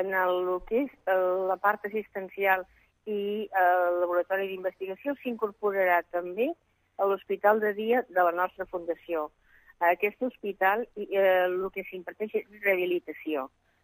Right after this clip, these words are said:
rehabilitació neurològica, és a dir, eh, doncs, eh, fisioteràpia, eh, teràpia cognitiva, tota mena de psicologia, totes les vessants de la psicologia,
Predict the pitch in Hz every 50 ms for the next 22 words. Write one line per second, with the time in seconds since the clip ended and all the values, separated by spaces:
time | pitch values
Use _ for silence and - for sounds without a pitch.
0 | _ - 175 180 175 185 180 180 - 185 - - 214 240 254 233 220 202 185 175
1 | 165 160 160 160 160 156 - 151 143 - 139 135 135 - - 139 165 - 185 180
2 | 175 175 180 180 175 165 _ _ _ _ _ _ - 165 170 165 165 165 156 175
3 | 165 156 156 - - 160 165 165 - 180 175 165 165 160 160 151 156 170 175 175
4 | 175 - _ - 190 185 185 185 185 190 196 190 - _ _ _ _ _ _ 156
5 | 160 165 160 156 151 - 165 160 170 170 - 170 165 - - 170 170 170 170 170
6 | 160 - _ 190 190 196 190 185 190 185 185 185 180 180 185 - _ _ _ _
7 | _ _ _ _ - 180 180 - 185 190 196 196 190 196 175 170 170 - _ 165
8 | - - 170 170 165 165 170 - 190 196 196 196 196 190 190 190 190 185 - 185
9 | 175 - 175 165 175 175 151 - 190 190 175 175 165 156 156 - - 170 - -
10 | 165 160 160 160 160 - 180 190 190 185 180 180 180 196